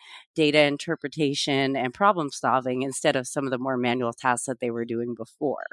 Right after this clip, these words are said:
The second way that it impacts the job skill requirements is with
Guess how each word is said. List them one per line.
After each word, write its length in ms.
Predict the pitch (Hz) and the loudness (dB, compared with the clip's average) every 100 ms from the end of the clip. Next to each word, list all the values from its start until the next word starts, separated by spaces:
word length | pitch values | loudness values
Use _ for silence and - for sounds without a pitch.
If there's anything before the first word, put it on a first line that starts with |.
| 143 _ _ _ _ _ _ _ _ | -16 _ _ _ _ _ _ _ _
The 220 | 156 170 151 | 0 2 2
second 380 | - 247 320 | 0 0 0
way 140 | 196 160 | 4 6
that 140 | 135 | 6
it 200 | 131 127 | 4 2
impacts 500 | 147 135 135 127 - | 0 -2 0 0 -2
the 80 | - | -8
job 300 | 127 127 123 | 0 0 0
skill 200 | - 151 | -2 0
requirements 600 | 127 - 135 127 127 127 | 0 2 2 2 -2 -2
is 120 | 135 | -4
with 220 | 135 131 | 2 0